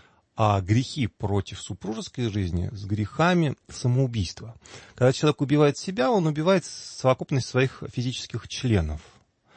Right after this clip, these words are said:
А когда мы грешим, муж против жены, жена против мужа, мы убиваем, а,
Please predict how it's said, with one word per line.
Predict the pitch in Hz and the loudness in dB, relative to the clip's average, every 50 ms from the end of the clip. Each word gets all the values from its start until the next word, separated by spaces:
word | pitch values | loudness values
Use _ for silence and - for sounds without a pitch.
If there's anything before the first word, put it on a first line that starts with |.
| - - - - - _ _ | -20 -20 -20 -20 -20 _ _
А | - 113 110 110 104 104 104 | 2 4 4 6 4 4 2
когда | - - 120 110 107 107 120 131 127 123 120 117 113 113 113 - | 2 -2 -2 -2 0 2 4 4 6 6 6 4 4 2 0 -4
мы | - 127 117 127 117 | -6 -4 -2 -2 -2
грешим, | 104 113 117 123 - - - 120 104 98 _ | -2 -2 -2 -2 -4 -4 -2 -2 -2 -2 _
муж | - - - 113 117 120 123 113 101 - _ | -12 -14 -6 -2 0 2 4 2 2 0 _
против | - 107 - - 98 | -6 -6 -4 -4 -6
жены, | 98 101 110 107 101 95 92 | -4 0 2 2 2 2 2
жена | 87 104 107 101 | 0 0 0 0
против | 92 - 107 - - - | 0 -4 -8 -8 -6 -6
мужа, | 190 220 247 226 190 160 | -4 -4 -2 -2 0 0
мы | 120 110 131 - | 2 2 0 -2
убиваем, | - - 139 131 110 117 117 110 123 147 151 139 131 123 - _ _ _ _ | -4 -6 -6 -4 -2 -2 0 2 4 4 6 4 2 0 -4 _ _ _ _
а, | 101 101 98 90 92 95 | -4 -4 -2 -4 -4 -8